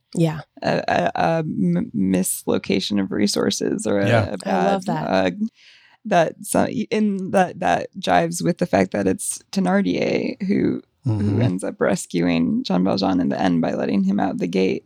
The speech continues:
Speaker 3: And who doesn't think he's, he is rescuing him. He thinks what he's doing is offering a,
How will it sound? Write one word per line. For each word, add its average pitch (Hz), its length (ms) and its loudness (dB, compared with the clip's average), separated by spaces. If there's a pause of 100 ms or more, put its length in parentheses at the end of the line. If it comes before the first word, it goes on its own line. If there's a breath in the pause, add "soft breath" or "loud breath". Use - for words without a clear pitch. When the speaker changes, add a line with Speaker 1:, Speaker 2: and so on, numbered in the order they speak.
Speaker 3:
And 127 140 0
who 139 80 2
doesn't 135 340 -2
think 131 160 0
he's, 107 360 -2
he 120 180 2
is 151 160 2
rescuing 92 400 0
him. 90 180 0
He 107 120 0
thinks - 260 -2
what 110 80 0
he's 107 100 -2
doing 110 300 0
is 101 100 -4
offering 110 540 0
a, 98 360 -2